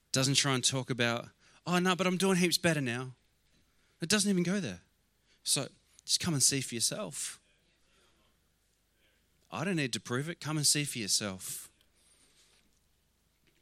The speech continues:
As they approach Jesus in verse forty-seven, s-, this is Jesus. He's looking towards Nathanael. Jesus said,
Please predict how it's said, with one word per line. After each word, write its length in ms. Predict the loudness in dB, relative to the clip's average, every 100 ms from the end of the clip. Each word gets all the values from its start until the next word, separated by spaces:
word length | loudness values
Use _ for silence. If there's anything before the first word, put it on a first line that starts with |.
| _ _ _ _ -4
As 200 | 0 4
they 120 | 4
approach 400 | 4 2 0 2
Jesus 440 | 2 2 2 2 2
in 100 | -4
verse 260 | -4 -4
forty-seven, 640 | -4 -4 -2 -2 -4 -10 -14 _ _ _ _ _ -20 -20 _ _ _ _
s-, 220 | -4 -4 -6 _ _ _ _
this 220 | -2 2 2
is 160 | 2
Jesus. 840 | 2 2 4 0 -2 -2 -2 -2 -10
He's 200 | -4 -2
looking 600 | -2 -4 -4 -4 -8 -8 -16 _ _ _ _ _ _ _ _ _ _ _ _ _ _ _ _ _ _ _ -2
towards 480 | -2 -2 -6 -4 -4
Nathanael. 600 | -6 -8 -6 -6 -8 -14 _ _ _ _ _ _ _ _ _ -20 2
Jesus 460 | 2 4 0 2
said, 400 | 2 0 -4 -8